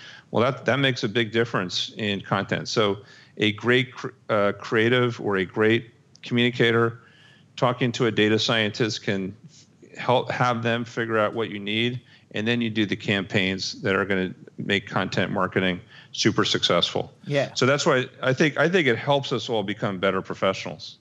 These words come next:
Speaker 2: Yeah, indeed. Well, the power of it is i-, incredible compared to where we were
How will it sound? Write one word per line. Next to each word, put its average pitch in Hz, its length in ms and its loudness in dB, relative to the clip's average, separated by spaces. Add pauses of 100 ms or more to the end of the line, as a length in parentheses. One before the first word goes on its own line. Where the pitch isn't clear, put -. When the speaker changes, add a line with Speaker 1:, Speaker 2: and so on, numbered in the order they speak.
(120)
Speaker 2:
Yeah, 143 400 0
indeed. 131 400 -2
Well, 151 280 0
the 135 140 -2
power 165 420 4
of 123 140 4
it 117 80 -2
is 117 480 -4
i-, - 300 -8
incredible 127 600 0
compared 127 460 -2
to 123 380 -2 (420)
where 147 300 4
we 135 120 4
were 131 460 4